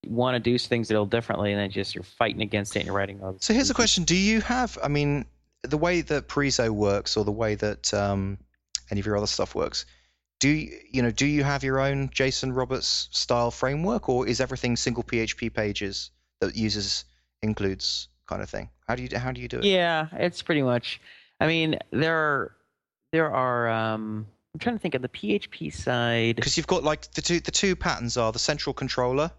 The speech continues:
Speaker 2: where this is the one that I always keep making, and I've, I'm on my, like, seventh iteration of it, where I have a central controller and I pass variables to that central controller, and then that knows how to,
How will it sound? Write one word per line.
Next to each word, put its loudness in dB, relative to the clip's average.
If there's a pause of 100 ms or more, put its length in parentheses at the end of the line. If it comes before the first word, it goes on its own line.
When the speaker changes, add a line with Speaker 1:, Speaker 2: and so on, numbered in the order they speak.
(480)
Speaker 2:
where 4 (340)
this 0
is -4
the -2
one 0
that 0
I 4
always -4
keep -12
making, -6
and -6
I've, -8
I'm -4
on -4
my, -6
like, -6
seventh -8
iteration -6
of -8
it, -10
where -2
I -2
have -4
a -10
central -6
controller -2 (360)
and -2
I 0
pass 0
variables -2
to -20
that -2
central -8
controller, -2
and -6
then -4
that -2
knows -4
how -4
to, -8